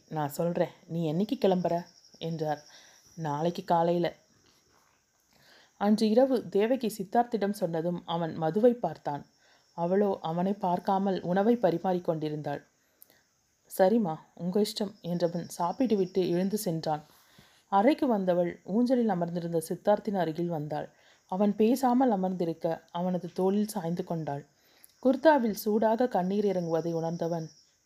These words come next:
"ஹே, எதுக்கு அழற? நான் பேசலனா?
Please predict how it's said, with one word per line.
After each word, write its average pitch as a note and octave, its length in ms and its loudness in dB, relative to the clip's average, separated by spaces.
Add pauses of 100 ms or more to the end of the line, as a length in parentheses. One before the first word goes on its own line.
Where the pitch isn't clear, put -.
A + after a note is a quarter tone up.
(100)
"ஹே, G3 420 -2 (300)
எதுக்கு A3+ 360 -2
அழற? F3+ 320 0 (480)
நான் D#3+ 220 -8
பேசலனா? F3+ 520 0